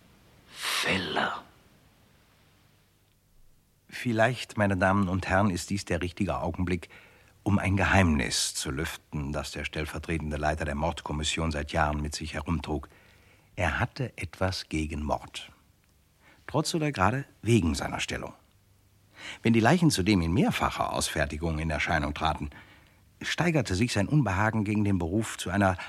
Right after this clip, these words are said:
Speaker 2: Art physischem Schmerz, der Magenbeschwerden ähnlich war.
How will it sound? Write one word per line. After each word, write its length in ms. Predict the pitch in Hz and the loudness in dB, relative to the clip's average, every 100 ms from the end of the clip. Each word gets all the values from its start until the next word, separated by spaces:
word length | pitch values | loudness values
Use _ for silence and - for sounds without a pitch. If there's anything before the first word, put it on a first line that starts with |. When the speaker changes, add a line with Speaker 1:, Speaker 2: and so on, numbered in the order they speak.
| - - | -6 -2
Speaker 2:
Art 240 | 104 - | -2 -2
physischem 640 | - 131 127 127 - 113 | -2 0 0 0 0 0
Schmerz, 680 | 98 - 123 127 92 - - | -2 2 4 4 2 -4 -4
der 200 | 82 78 | -4 -2
Magenbeschwerden 1120 | 90 113 120 107 87 80 - 82 78 67 67 | 2 4 4 2 0 0 -2 -2 -2 -4 -10
ähnlich 480 | - 73 65 58 - | -6 -4 -4 -8 -8
war. 240 | - - | -8 -8